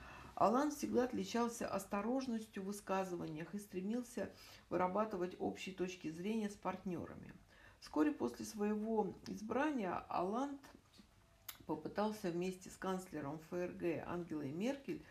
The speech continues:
э, решить проблему борьбы с последствиями экономического кризиса в рамках Европейского Союза. Но между ними, э, возникли существенные разногласия. Меркель считала приоритетным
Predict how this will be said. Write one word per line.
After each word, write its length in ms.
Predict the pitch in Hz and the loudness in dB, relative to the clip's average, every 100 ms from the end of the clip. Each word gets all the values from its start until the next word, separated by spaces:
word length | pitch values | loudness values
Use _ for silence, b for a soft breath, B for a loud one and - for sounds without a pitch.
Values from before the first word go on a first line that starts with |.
| B B B - | B B B -4
э, 260 | 160 151 | 0 2
решить 320 | 170 - 285 - | 0 -2 -4 -2
проблему 460 | - 190 233 226 | -2 2 2 2
борьбы 500 | 185 185 185 190 247 | 2 2 2 0 0
с 60 | 254 | -2
последствиями 720 | - 180 190 214 220 160 156 | -4 -4 -2 -4 -4 -6 -4
экономического 800 | 156 165 170 190 - - - 113 | -4 -4 -2 -4 -6 -10 -6 -4
кризиса 580 | - 208 262 269 190 - | -4 -2 -2 -4 -6 -6
в 80 | 170 | 0
рамках 320 | 180 220 - - | 0 0 -4 -6
Европейского 640 | 170 151 151 208 - 175 | -4 -4 -2 -6 -4 -6
Союза. 640 | 196 202 202 - - - - B B B - | -4 -2 -2 -4 -6 -12 -16 B B B -4
Но 80 | 185 | -2
между 280 | 190 190 | 0 -2
ними, 500 | 208 262 311 247 160 B B B - | 0 2 2 2 -2 B B B -6
э, 140 | - 135 | -2 0
возникли 480 | 151 175 240 254 208 | 2 0 -2 -2 -4
существенные 640 | - 170 196 214 214 190 | -4 -6 -4 -2 -2 -2
разногласия. 920 | 185 180 190 190 143 - - - - - B B - | -2 -2 -2 0 -2 -2 -6 -12 -14 -16 B B 2
Меркель 420 | 254 339 339 190 | 4 4 2 -4
считала 520 | - - 233 254 247 | -6 -2 4 4 4
приоритетным 960 | 214 202 190 196 - 233 226 208 196 | 2 2 2 2 0 -2 0 0 0